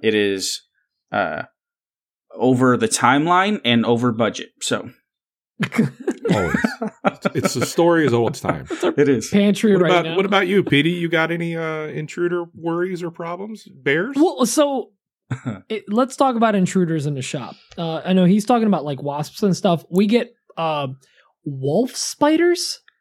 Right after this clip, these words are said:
Speaker 1: Ooh.
Speaker 2: which are, like,
Speaker 3: Oh, those are
Speaker 2: anywhere from,
Speaker 3: harmless.
Speaker 2: like, an
Speaker 3: They just
Speaker 2: inch
Speaker 3: look
Speaker 2: to,
Speaker 3: scary.
Speaker 2: like, three inches
Speaker 1: Yeah,
Speaker 2: in
Speaker 1: but they're
Speaker 2: size.
Speaker 1: really
Speaker 2: They
Speaker 1: big.
Speaker 2: look like they're really
Speaker 3: Three inches.
Speaker 2: spooky, much spooky, such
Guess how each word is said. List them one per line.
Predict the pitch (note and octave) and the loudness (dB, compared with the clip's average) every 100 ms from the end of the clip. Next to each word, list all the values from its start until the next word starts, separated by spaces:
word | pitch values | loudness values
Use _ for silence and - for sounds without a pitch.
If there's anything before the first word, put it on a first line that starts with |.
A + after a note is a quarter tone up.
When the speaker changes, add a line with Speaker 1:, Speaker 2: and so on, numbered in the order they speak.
| _ _ | _ _
Speaker 1:
Ooh. | F#2+ A#2+ A2 F2 - | -4 -4 -2 -6 -2
Speaker 2:
which | F3 D#3+ | 0 2
are, | F3 E3 | 2 2
like, | D#3+ D3 C3 - | 2 -2 -4 -6
Speaker 3:
Oh, | A#2 A#2+ | -4 -2
those | C3+ A#2+ | -2 -4
are | F2+ | -2
Speaker 2:
anywhere | A#3+ D4 C#4+ | 0 0 0
from, | C4+ | 2
Speaker 3:
harmless. | B3 A3 G#3 | 2 0 -2
Speaker 2:
like, | _ | _
an | F#3 F3 | -6 -4
Speaker 3:
They | - | 0
just | A3 A#3+ | 4 4
Speaker 2:
inch | |
Speaker 3:
look | G3+ | 0
Speaker 2:
to, | - | 0
Speaker 3:
scary. | A3 G3+ | 2 2
Speaker 2:
like, | E3+ C#3+ - | 0 -4 -8
three | F3 F#3 | -2 -2
inches | F#3 F#3 | 0 0
Speaker 1:
Yeah, | F3 | 0
Speaker 2:
in | F3 | 0
Speaker 1:
but | |
they're | C#3 | 0
Speaker 2:
size. | B2+ A#2+ | 0 2
Speaker 1:
really | F#3 C#3+ | 2 2
Speaker 2:
They | F3 | 2
Speaker 1:
big. | - | 2
Speaker 2:
look | D3 | 2
like | G#3 D#3 _ - - _ _ | 0 -4 _ -20 -20 _ _
they're | A#3+ | 0
really | G#3 D4+ F4+ C#4 | 4 2 2 2
Speaker 3:
Three | G3 G#3+ | 0 -2
inches. | - | -2
Speaker 2:
spooky, | A3+ G#3 C4+ B3 - | -2 -2 -6 -8 -6
much | F#3+ A3+ A#3 | -2 -2 -2
spooky, | - A#3 - G#3 G3 - | -4 -4 0 2 2 -2
such | - G3+ F#3+ - | -4 -2 -2 -4